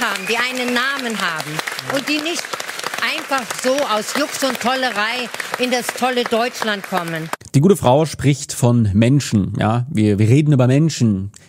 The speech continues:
Speaker 2: Die haben alle einen Namen. So wie Liana. Liana K. hat, hatte einen Namen. Ein ausreisepflichtiger Asylbewerber, in Klammern wieder einmal,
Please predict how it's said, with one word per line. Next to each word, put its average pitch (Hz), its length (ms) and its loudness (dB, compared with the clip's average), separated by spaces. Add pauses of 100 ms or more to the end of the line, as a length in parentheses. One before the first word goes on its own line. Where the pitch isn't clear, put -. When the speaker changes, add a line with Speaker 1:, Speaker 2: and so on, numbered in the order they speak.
(140)
Speaker 2:
Die 107 160 4
haben 113 220 4
alle 131 240 2
einen 120 240 4
Namen. 120 600 2
So 143 140 4
wie 208 60 4
Liana. 185 580 2
Liana 147 520 4
K. 151 580 0
hat, - 480 0 (300)
hatte 160 280 0
einen 104 300 2
Namen. 143 440 4
Ein 139 120 0
ausreisepflichtiger 160 1000 4
Asylbewerber, 113 840 4
in 110 120 2
Klammern 117 420 4
wieder 139 320 4
einmal, 101 580 2